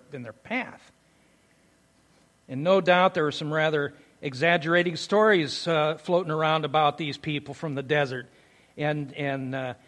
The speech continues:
as they were there, uh, were too much collaboration from different sources to attribute it, it all to myth or legend. Now, there was some truth there. But it seems as though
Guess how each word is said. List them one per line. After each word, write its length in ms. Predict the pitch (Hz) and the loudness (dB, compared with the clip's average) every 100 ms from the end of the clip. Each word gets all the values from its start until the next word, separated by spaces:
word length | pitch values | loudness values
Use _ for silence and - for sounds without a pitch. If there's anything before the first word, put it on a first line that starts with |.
| _ | _
as 120 | 143 | -6
they 140 | 135 165 | 2 2
were 300 | 147 143 - - _ - - _ _ 151 | 2 0 -4 -18 _ -20 -20 _ _ -2
there, 580 | 180 180 170 - 165 | 4 6 6 2 -6
uh, 220 | 143 143 151 | -4 -4 -4
were 200 | 143 143 | -6 -6
too 260 | - 202 | -4 -2
much 560 | 190 180 175 170 - - _ _ _ _ | 0 2 2 0 -8 -10 _ _ _ _
collaboration 840 | - 170 180 156 160 180 175 180 | 2 6 8 6 6 6 4 0
from 200 | 147 151 | -4 -4
different 300 | 143 165 151 | -2 -2 -2
sources 440 | - 175 180 156 131 | -4 0 0 -2 -8
to 160 | 147 | -6
attribute 560 | 143 139 160 156 147 147 | -6 -4 -4 -2 -6 -6
it, 60 | 165 | -6
it 120 | 143 | -2
all 200 | 147 147 | 0 -2
to 240 | - 143 127 - _ - | -4 -10 -10 -16 _ -4
myth 240 | 156 151 | -4 -2
or 100 | 135 | -6
legend. 600 | 131 139 143 127 113 113 - _ _ _ _ _ _ _ | -4 -4 -4 -8 -12 -18 -20 _ _ _ _ _ _ _
Now, 120 | 123 | -10
there 120 | 123 143 | -6 -6
was 100 | 135 | -6
some 120 | 131 | -12
truth 380 | - 151 143 135 | -6 -6 -6 -10
there. 360 | 110 107 - - _ _ _ _ _ _ | -14 -14 -16 -20 _ _ _ _ _ _
But 100 | 165 | 0
it 100 | 185 | 2
seems 260 | - 277 202 | 6 6 6
as 120 | 165 | 6
though 460 | 196 202 196 202 | 10 10 8 0